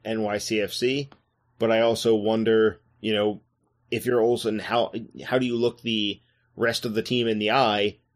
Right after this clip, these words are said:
when you made this one change, uh, to your lineup and you got a win, and then you switch back to what wasn't working before? That would be a very tough, uh, thing to sell. Like, it can be done, but it takes an awful lot. Um,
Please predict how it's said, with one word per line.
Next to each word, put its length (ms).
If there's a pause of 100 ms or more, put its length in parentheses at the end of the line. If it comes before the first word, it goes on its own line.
when 520
you 280
made 360
this 180
one 220
change, 500 (100)
uh, 200
to 120
your 120
lineup 500
and 360
you 100
got 200
a 60
win, 460 (440)
and 160
then 160
you 100
switch 320
back 360 (140)
to 220
what 300
wasn't 300
working 300
before? 300
That 140
would 80
be 120
a 40
very 220
tough, 460 (380)
uh, 320
thing 360
to 80
sell. 480
Like, 180
it 160
can 140
be 120
done, 480 (320)
but 320
it 200
takes 340
an 80
awful 320
lot. 320 (440)
Um, 460